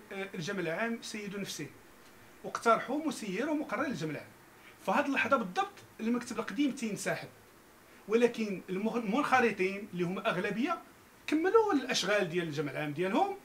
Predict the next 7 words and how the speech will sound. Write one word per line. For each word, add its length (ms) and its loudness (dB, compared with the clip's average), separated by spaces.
وداروا، 720 8
آه، 160 -2
مكتب 320 -2
جديد 500 0
وانتخبوه 500 2
بالاغلبيه. 580 2
يعني 340 0